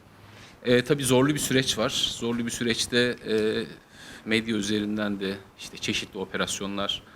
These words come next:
yapılıyor, e, çeşitli algılar yönetilmeye çalışılıyor. E, biz de burada, e, halkın, e, ihtiyaç duyduğu gerçek, hakiki habere, e, ulaşması için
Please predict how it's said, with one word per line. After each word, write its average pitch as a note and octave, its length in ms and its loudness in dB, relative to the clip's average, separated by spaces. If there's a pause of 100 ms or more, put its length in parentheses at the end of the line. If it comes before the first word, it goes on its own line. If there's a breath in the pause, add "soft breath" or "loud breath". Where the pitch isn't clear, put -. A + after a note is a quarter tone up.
(380 loud breath)
yapılıyor, F#2+ 600 -2 (280)
e, F2 120 -6
çeşitli G2 400 -4
algılar F#2+ 340 -2
yönetilmeye F#2+ 520 -8
çalışılıyor. D#2+ 540 -8 (920 loud breath)
E, A2+ 200 0
biz C3 180 -2
de A2 140 0
burada, G#2+ 420 -2 (180)
e, G2+ 60 -10 (240)
halkın, A2+ 600 -4 (260)
e, G#2 60 -6
ihtiyaç - 540 -2
duyduğu G#2 300 -10
gerçek, G#2 600 0
hakiki - 380 -12
habere, F#2+ 380 -4 (800 loud breath)
e, G2 300 -2
ulaşması A2 600 -2
için A#2+ 320 -4